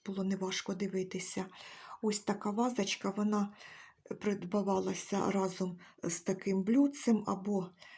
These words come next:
це така розеточка маленька для меду, може.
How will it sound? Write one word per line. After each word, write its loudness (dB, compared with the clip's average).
це 0
така -2
розеточка 4
маленька 2
для -2
меду, 0
може. 0